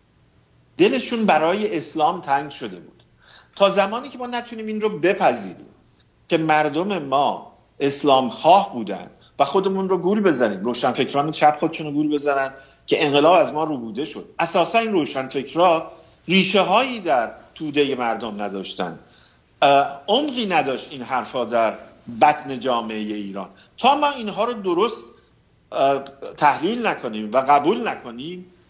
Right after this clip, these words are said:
به نظر من نتیجه گیری های غلطی رو هم، اه،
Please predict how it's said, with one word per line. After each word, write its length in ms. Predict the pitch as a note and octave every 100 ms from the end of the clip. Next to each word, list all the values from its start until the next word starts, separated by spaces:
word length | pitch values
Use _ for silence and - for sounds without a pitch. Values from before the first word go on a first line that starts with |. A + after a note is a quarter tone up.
| _
به 180 | C3+ D#3+
نظر 520 | D#3+ D#3 D#3 D3 D3
من 500 | C#3 C#3+ F#3 E3+ E3 D#3+
نتیجه 360 | D3 C3 B2 C3+
گیری 240 | C3 C3
های 360 | D3 D#3+ E3 E3 - - _ C3+
غلطی 480 | C#3 E3 F3+ - D3
رو 100 | A#2
هم، 260 | A2 G2+ - _ -
اه، 500 | A#2 A2+ A2 A2+ G#2+